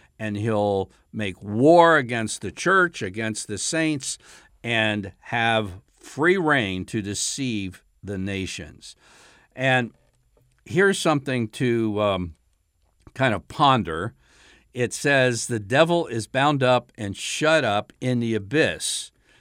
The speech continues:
but then for a short time, the little season, he is released." And there's a companion portion of the book of Revelation,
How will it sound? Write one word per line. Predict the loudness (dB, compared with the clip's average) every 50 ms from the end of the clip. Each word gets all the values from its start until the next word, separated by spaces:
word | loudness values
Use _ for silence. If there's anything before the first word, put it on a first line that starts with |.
| _ _ -6
but | -6 -6 -2
then | 0 0 0 0 0
for | 0 0 2 2
a | 0
short | 0 -4 -2 0 2 2 2 0 -2
time, | -4 -4 -4 -2 -2 -4 -6 -8 -10 -10
the | -6 -4
little | -2 0 2 4 4 2 2
season, | 0 -2 -2 -2 -2 -2 -2 -4 -6 -6 -8 -8 -10 -10 -14 _ _ -20 _ _ _
he | _ _ -8 -4 -2 -2 -2 -4
is | -6 -6 -4 -2 -2 -2 -4 -6
released." | -6 -4 -2 -2 0 0 0 0 0 -2 -4 -6 -8 -10 -10 -10 -12 -16 -20 _ _ -20 -20 -20 _ _ _ -8
And | -4 -2 0 0 0 0 -2 0
there's | 0 0 0 0
a | -4
companion | -4 -4 -4 -4 -4 -4 _ -8 -6 -4 -2 0 0 0 0 0 -2 -2 -4 -6 -10 _
portion | -6 -2 0 0 0 0 -2 -4 -4 -4 -6 -6 -10 -12 -8
of | -6 -6 -4
the | -4 -6
book | -4 -4 -6 -4 -4
of | -4 -2
Revelation, | 0 -2 0 0 -2 -2 0 0 0 0 -2 -2 -4 -6 -6 -6 -8 -10